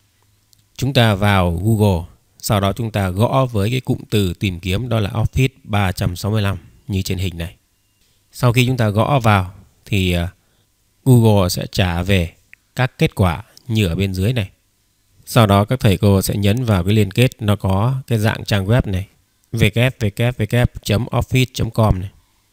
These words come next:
để chúng ta chuẩn bị đi vào bước tiếp theo.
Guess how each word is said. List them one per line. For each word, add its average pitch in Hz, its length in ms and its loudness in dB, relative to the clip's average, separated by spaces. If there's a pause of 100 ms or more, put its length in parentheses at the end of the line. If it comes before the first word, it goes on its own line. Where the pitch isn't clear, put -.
(540)
để 107 180 -2
chúng 104 160 -6
ta 101 260 2 (180)
chuẩn 92 200 2
bị 92 140 0
đi 98 140 0
vào 92 160 0
bước 107 160 -2
tiếp 117 140 -2
theo. 107 240 0